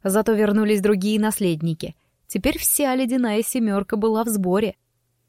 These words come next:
«Монстра убить можно только одним способом.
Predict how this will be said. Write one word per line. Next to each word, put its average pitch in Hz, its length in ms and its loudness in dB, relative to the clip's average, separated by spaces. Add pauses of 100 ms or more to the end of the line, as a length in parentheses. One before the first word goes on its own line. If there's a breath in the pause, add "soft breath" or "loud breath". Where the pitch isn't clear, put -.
(1160)
«Монстра 294 500 4
убить 247 280 2
можно 208 320 2
только 202 300 0
одним 185 300 0
способом. - 640 -6